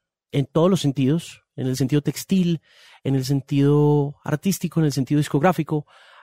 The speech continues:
a las realidades y a las verdades que durante mucho tiempo no hemos dilucidado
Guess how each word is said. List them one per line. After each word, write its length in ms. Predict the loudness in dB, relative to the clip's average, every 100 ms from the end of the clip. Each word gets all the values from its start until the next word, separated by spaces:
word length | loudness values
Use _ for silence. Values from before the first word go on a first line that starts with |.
| _
a 60 | -4
las 160 | -2 2
realidades 540 | 2 4 4 4 2
y 40 |
a 40 | 0
las 140 | 0
verdades 380 | 0 0 0 -2
que 100 | -2
durante 680 | 0 0 0 2 4 4 4
mucho 260 | 2 -2
tiempo 300 | -2 -2 -2
no 340 | 0 2 2 2
hemos 540 | 2 2 0 -4 -12 _ _ _
dilucidado 760 | -6 0 2 2 4 4 4 -2